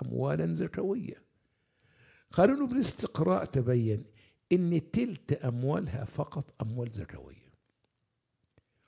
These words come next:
والباقي أصول، أصول ثابتة ليست أموالا نامية، ليست محلا للزكاة.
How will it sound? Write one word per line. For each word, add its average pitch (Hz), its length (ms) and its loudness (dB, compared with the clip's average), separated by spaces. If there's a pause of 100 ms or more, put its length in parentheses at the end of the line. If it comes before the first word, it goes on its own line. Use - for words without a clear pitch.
(140)
والباقي 143 640 2
أصول، 131 720 -4 (1300)
أصول 190 360 0
ثابتة 123 720 -2 (1080)
ليست 170 580 4
أموالا 147 440 2
نامية، 120 600 0 (260)
ليست 147 280 4
محلا 127 340 -2
للزكاة. 92 520 -10